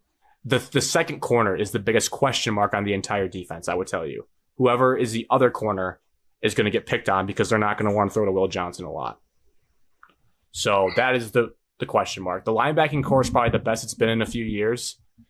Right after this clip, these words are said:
Um, if the Coastal Carolina transfer is solid, the D-line will have reloaded. The defensive tackles are gonna be otherworldly from what we've seen as Michigan fans recently.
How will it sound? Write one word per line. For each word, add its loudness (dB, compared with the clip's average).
Um, 2
if -2
the 0
Coastal 0
Carolina 2
transfer 2
is -2
solid, 2
the 0
D-line 0
will 0
have 0
reloaded. 0
The 2
defensive 0
tackles 0
are 0
gonna -2
be -4
otherworldly 0
from 0
what 4
we've 2
seen -2
as -4
Michigan -4
fans -2
recently. -4